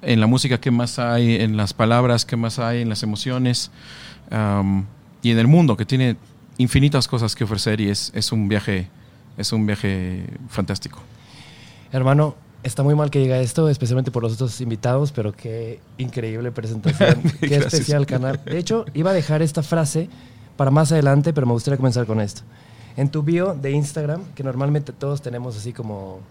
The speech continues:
Speaker 2: no sé, contacto, no sé, tu contacto,
Speaker 1: Sí.
Speaker 2: teléfono, WhatsApp, demás.
Speaker 1: Músico fotógrafo.
Speaker 2: Tú tienes cantautor mexicano cantándole al amor y a todo lo que lo impide,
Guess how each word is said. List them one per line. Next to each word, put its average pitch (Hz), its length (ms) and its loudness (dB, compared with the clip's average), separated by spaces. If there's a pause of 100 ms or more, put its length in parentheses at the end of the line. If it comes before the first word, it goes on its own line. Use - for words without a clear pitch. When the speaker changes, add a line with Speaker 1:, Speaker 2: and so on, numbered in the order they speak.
(560)
Speaker 2:
no 135 140 -4
sé, 143 340 -8
contacto, 139 720 -10
no 135 120 -12
sé, 123 260 -14 (560)
tu 143 80 -10
contacto, 147 640 -8
Speaker 1:
Sí. 123 240 0
Speaker 2:
teléfono, 135 600 -6 (220)
WhatsApp, 135 420 -4 (380)
demás. 127 380 -4
Speaker 1:
Músico 120 260 -6
fotógrafo. 101 600 -6 (220)
Speaker 2:
Tú 139 120 -2
tienes 143 520 2
cantautor 139 520 6
mexicano 143 640 8 (120)
cantándole 139 520 6
al 120 80 6
amor 143 400 4 (180)
y 117 100 4
a 113 120 6
todo 131 160 6
lo 127 80 6
que 117 120 2
lo 113 60 4
impide, 104 480 2